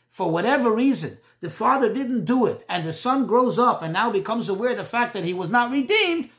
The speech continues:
ah, he has to redeem himself. What's the difference in halacha? The difference in halacha is very obvious, very clear.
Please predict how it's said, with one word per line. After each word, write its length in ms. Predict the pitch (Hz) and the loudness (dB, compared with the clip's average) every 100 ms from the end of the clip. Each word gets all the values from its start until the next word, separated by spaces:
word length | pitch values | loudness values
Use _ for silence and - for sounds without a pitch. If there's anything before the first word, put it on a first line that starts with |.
| _ | _
ah, 320 | 381 381 - - | 6 6 4 -10
he 80 | 240 | -4
has 240 | 240 254 | -2 -2
to 100 | 262 | -4
redeem 360 | 240 208 214 202 | -4 -2 -2 -2
himself. 560 | 190 156 160 143 - - _ _ _ _ _ _ _ _ _ _ _ _ _ _ _ _ _ _ _ _ _ _ _ _ _ _ _ _ _ _ _ _ _ _ _ _ _ _ _ _ _ _ _ _ _ _ _ | -4 -2 -2 -2 -6 -20 _ _ _ _ _ _ _ _ _ _ _ _ _ _ _ _ _ _ _ _ _ _ _ _ _ _ _ _ _ _ _ _ _ _ _ _ _ _ _ _ _ _ _ _ _ _ _
What's 240 | 233 - | 0 2
the 80 | 220 | 2
difference 360 | 165 208 220 165 | 0 0 -4 -4
in 100 | 160 | -2
halacha? 520 | 160 127 117 156 180 _ - - - | -2 -2 -6 -8 -14 _ -20 -16 -8
The 80 | |
difference 320 | 139 180 190 196 | -4 -2 -2 0
in 80 | |
halacha 320 | 185 190 202 202 | 2 2 2 -2
is 100 | 160 | -4
very 240 | 214 226 | 0 2
obvious, 340 | 247 302 196 | 2 0 -4
very 220 | 160 180 190 | -4 -4 -4
clear. 360 | 220 180 - | -4 -6 -8